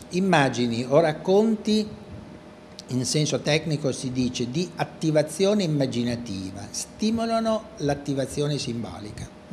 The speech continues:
ma non sono prestrutturati come i test, per esempio il C A T,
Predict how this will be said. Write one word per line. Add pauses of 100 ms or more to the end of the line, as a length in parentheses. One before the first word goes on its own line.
(720)
ma
non
sono
prestrutturati (160)
come
i
test, (260)
per
esempio
il
C
A
T,